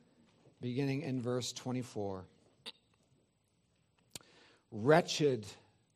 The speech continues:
man that I am, who will deliver me from this body of death?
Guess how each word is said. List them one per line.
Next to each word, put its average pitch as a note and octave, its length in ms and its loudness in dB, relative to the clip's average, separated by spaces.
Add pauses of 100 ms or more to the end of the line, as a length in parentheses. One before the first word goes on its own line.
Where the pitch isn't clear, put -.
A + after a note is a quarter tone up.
man B2+ 540 2 (1160)
that A#2 140 4
I A2+ 160 4
am, G#2 400 -2 (1400)
who G#3+ 160 10
will A#3 140 12
deliver E3+ 380 10
me C#3 320 4 (1000)
from A#2+ 120 0
this B2+ 160 0
body C3+ 420 2
of G#2+ 120 -2
death? A2+ 520 -6